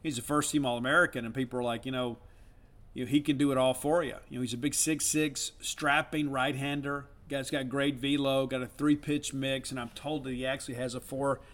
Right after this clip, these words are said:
a four. He can throw a traditional curveball, but it's really more of a fastball, slider, changeup type,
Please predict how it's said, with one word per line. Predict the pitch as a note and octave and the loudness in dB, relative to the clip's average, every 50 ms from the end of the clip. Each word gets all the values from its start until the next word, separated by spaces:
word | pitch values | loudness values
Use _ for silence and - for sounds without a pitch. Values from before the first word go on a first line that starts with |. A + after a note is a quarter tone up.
| - - - | -20 -16 -14
a | - A#2 | -14 -12
four. | - - D#3 E3 D#3+ D3+ | -4 0 2 2 2 2
He | C#3+ E3 | 0 0
can | D#3 - D3+ B2+ - - | 0 0 -2 -2 0 2
throw | - D3+ D3+ E3 | 4 6 8 6
a | E3 | 6
traditional | - C#3+ C#3+ D#3+ D#3 - - D3+ C#3+ | 6 2 -2 -2 -2 0 -2 -4 -2
curveball, | - D3+ D3+ D3 C3 D3 C#3+ C#3+ C#3 | 0 2 2 2 2 2 2 2 2
but | B2+ C3+ | 0 -2
it's | C3 - - | -4 -4 -2
really | C3+ C#3+ D3 D3 C#3+ | 0 2 4 4 4
more | C3 C3+ C3 C3+ C3+ | 4 2 0 0 -2
of | B2+ | -2
a | - | 0
fastball, | - C3+ C3+ C#3 C3+ - - C#3 C3+ C3 | 0 2 2 2 0 0 2 2 2 2
slider, | B2 - - C#3+ C#3+ B2+ A#2+ C3 C#3+ C#3 C3+ | 2 0 -2 -2 -2 0 0 0 0 0 -2
changeup | C3 - - C#3 C#3+ C#3 C3 C#3 C3+ B2+ - | -4 -4 -4 -2 -2 -2 -2 -2 -4 -4 -4
type, | - C3+ C3 C3 C3+ C3 | -2 0 0 0 0 -2